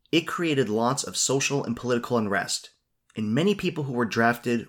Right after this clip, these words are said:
were not well enough to serve and were thus given exemptions. And a large number of draftees simply deserted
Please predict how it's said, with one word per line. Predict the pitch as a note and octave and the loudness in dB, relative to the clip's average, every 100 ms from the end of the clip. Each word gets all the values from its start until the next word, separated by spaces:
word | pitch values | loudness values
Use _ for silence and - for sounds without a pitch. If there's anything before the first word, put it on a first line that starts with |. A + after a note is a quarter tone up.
| - | -4
were | A2+ | 0
not | A#2+ E3 A2 | 2 0 2
well | B2 C3 | 4 4
enough | B2 A#2+ | 2 0
to | - | -2
serve | - A#2+ A#2 A2+ - _ - | 0 2 4 2 -2 _ -4
and | C#3 | 0
were | D3+ | 2
thus | C#3 C3+ - | 2 0 0
given | B2+ A#2+ A#2 | 0 2 0
exemptions. | G#2 - G#2 G2+ F2 E2+ - - _ _ _ _ _ _ | -2 -4 -2 0 -2 -4 -8 -8 _ _ _ _ _ _
And | D3+ D#3 B2 A2+ - _ - | 0 2 4 0 -2 _ -4
a | |
large | A2 B2+ D3+ C#3 | 0 2 2 2
number | C3 A#2+ A#2 | 2 4 2
of | F#2 | 0
draftees | F2+ A#2 A#2 - A2 G#2+ - - - | -2 2 2 2 -4 -2 -6 -14 -8
simply | - F3+ D#3+ | -2 -2 0
deserted | C3+ A#2 A2 A2+ A2 G#2+ | 0 2 4 2 2 -2